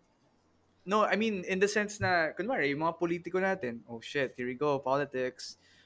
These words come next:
But, you know, we hold them to a higher standard even if they're shit, right? And what resonates with me when it comes to shows like The Boys and Invincible is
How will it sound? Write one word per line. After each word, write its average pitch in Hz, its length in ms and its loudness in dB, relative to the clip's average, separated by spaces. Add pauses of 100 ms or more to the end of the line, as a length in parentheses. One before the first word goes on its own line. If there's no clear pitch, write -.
(120)
But, 180 320 2 (400)
you 170 140 -6
know, 131 340 -6
we 175 380 -4
hold 190 320 10
them 208 140 6
to 196 100 4
a 165 100 8
higher 160 320 6
standard 135 580 0
even 127 340 -4
if 120 120 -10 (720)
they're 127 160 -4
shit, - 320 -6 (540)
right? 117 260 -6 (540)
And 160 360 2 (680)
what 170 360 6
resonates 180 720 4
with 143 580 0 (320)
me 147 520 -2 (320)
when 143 120 -4
it 151 140 -2
comes 143 280 -2
to 143 60 -8
shows 143 260 -2
like 147 120 -6
The 131 80 -4
Boys 143 440 2
and 131 100 -8
Invincible 127 520 -6
is 120 360 -8